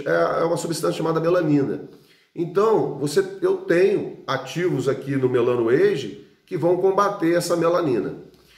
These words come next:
Existem produtos que combatem o melanócito. Eu não gosto desses produtos, eu vou citar aqui um deles, que é clássico, que é o hidro-, a hidroquinona.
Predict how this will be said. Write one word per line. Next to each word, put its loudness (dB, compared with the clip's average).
Existem 0
produtos 2
que -10
combatem 0
o 6
melanócito. 2
Eu 4
não 2
gosto 0
desses -8
produtos, -4
eu 0
vou -4
citar 0
aqui -2
um 2
deles, -2
que -4
é -2
clássico, -4
que -8
é 4
o 4
hidro-, -2
a 2
hidroquinona. 0